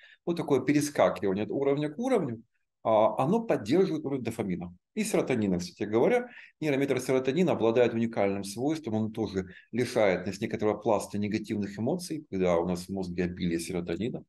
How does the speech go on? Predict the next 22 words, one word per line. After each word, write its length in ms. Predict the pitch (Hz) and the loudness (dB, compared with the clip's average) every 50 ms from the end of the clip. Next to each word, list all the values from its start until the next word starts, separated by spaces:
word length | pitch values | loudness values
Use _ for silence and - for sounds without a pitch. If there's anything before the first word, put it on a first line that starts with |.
| _ _ _ _ _ _ _ _ _ _ _ | _ _ _ _ _ _ _ _ _ _ _
а, 340 | - 92 92 90 90 87 | 2 2 4 4 4 4
мы, 880 | 87 90 90 90 95 107 120 123 123 123 120 113 110 107 101 95 95 - | 4 4 4 4 2 2 0 -2 -2 -2 -2 -2 -2 0 0 0 0 0
а, 420 | - 101 95 92 90 90 87 87 85 | 2 2 4 4 4 4 2 2 -2
способны 580 | - - _ 95 92 - 110 113 110 - 87 87 | -4 -6 _ -6 -2 -2 -2 -2 -2 -4 -8 -8
на 120 | - 95 | -10 -12
самом 320 | - - 87 78 78 80 76 | -10 -8 -8 -8 -6 -6 -4
деле, 280 | 98 101 110 - - _ _ _ _ _ _ _ - 104 | -4 -2 -4 -4 -8 _ _ _ _ _ _ _ -8 -6
а, 220 | 92 - - - | -6 -4 -4 -6
быть, 340 | 90 87 87 95 95 95 - - | -6 -4 -2 -2 -4 -4 0 4
а, 240 | 110 95 82 76 | 4 4 4 2
в 140 | - - 104 95 | -2 -8 -6 -4
более 300 | 95 107 101 95 92 90 | 0 2 4 4 4 4
рациональном, 640 | 98 95 - - 107 101 104 101 95 92 87 85 | 2 0 -2 -4 -4 0 2 2 2 2 0 -2
трезвом 340 | 87 - 107 95 85 90 87 | 0 -2 0 0 2 2 2
мышлении, 540 | 90 95 95 - - 120 147 156 170 170 190 | 2 0 0 -2 -2 -2 -2 0 -2 -6 -6
мы 280 | 208 175 127 104 101 98 | -6 -6 -2 -2 0 2
не 120 | 95 92 | 0 0
падаем 460 | 87 - 90 - - 85 87 85 90 | 2 0 0 0 2 0 0 0 0
духом, 420 | 87 98 117 - - - 78 85 - _ _ _ _ _ _ - | -2 -4 -6 -6 -6 -10 -10 -10 -12 _ _ _ _ _ _ -4
мы 120 | 113 107 | -2 -2
более 280 | 95 90 101 98 95 90 | 0 2 4 4 4 4
разумны, 580 | 85 87 87 87 90 92 92 92 95 113 120 | 4 0 -2 -2 -2 -2 0 0 -2 -2 -4